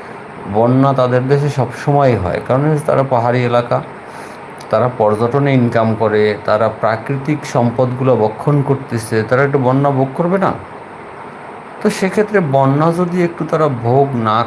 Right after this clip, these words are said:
করে, করতে চায় যে তারা পানি ছেড়ে দেবে, তাহলে তারা তো রাতে কেন, স্যার, বন্ধ করে? তারা আগের দিন বলতো বাংলাদেশে,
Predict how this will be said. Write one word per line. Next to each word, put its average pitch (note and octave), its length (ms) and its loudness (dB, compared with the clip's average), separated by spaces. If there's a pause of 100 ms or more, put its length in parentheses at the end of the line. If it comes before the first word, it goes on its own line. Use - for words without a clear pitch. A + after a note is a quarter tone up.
করে, A2 280 0 (280)
করতে A#2 300 -2 (100)
চায় F#2 340 2
যে G#2+ 120 -4
তারা A#2 160 2
পানি A#2 280 2
ছেড়ে C3 280 2
দেবে, G2 200 -2
তাহলে A#2 260 2
তারা A2 360 2
তো D3 160 2 (360)
রাতে C3+ 280 0
কেন, F3 220 2
স্যার, A#2+ 180 2
বন্ধ G2+ 320 0
করে? F#2+ 140 2
তারা A#2+ 260 2
আগের B2 260 0
দিন C3+ 220 2
বলতো A#2 300 0
বাংলাদেশে, A#2+ 600 0